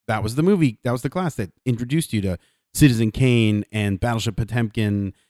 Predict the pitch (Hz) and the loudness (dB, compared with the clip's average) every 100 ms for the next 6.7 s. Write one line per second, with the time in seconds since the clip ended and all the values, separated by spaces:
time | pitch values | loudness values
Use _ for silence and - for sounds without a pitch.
0 | _ _ 110 107 98 95 - 120 113 107 | _ _ -2 0 0 -2 -2 0 0 0
1 | 104 - 117 - - - 113 117 123 123 | -2 -2 -2 -2 -8 -4 0 0 0 0
2 | 104 - _ _ 131 151 139 117 107 104 | -2 -12 _ _ 6 8 8 6 2 -2
3 | _ 127 143 156 185 185 156 131 117 120 | _ -4 -2 0 0 0 0 0 0 0
4 | 117 120 120 117 110 107 104 127 107 101 | 0 0 0 0 2 0 -2 -2 -2 -4
5 | 107 127 127 127 123 107 104 101 98 - | 2 6 8 8 6 2 -2 -2 -4 -6
6 | 113 107 - 120 120 98 | -8 -6 -2 0 0 -2